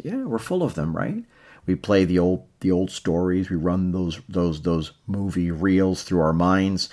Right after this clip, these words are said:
And your adventure can lead to memorable and unique experiences.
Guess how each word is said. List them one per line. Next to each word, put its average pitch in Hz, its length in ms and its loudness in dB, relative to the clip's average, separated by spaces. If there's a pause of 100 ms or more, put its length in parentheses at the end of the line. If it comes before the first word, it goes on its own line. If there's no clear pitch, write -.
(360)
And 107 140 2
your 135 180 6
adventure 107 500 4
can 90 260 -2
lead 92 240 -2
to - 120 -8
memorable 107 1200 0
and 87 180 -2
unique 85 380 -2
experiences. 71 920 -6